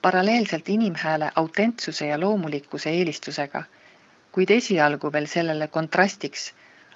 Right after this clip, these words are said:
on oma koha jõuliselt sisse võtnud robotid, millega inimkõrv üha enam harjub. Virtuaalsed assistendid muutuvad üha tavalisemaks,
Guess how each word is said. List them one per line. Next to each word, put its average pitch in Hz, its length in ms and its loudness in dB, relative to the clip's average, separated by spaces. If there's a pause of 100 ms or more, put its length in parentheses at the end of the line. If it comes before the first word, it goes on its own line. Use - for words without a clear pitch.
(140)
on 160 160 0
oma 220 240 4
koha 196 380 0
jõuliselt 160 600 0
sisse - 340 -6
võtnud 147 320 -8
robotid, 143 640 -4 (480)
millega 156 360 -2
inimkõrv 156 640 -2 (240)
üha 175 280 -2
enam 185 240 -2
harjub. 156 460 -2 (2000)
Virtuaalsed 202 640 2
assistendid 160 640 -4
muutuvad 160 500 -4
üha 185 180 0
tavalisemaks, 156 920 -2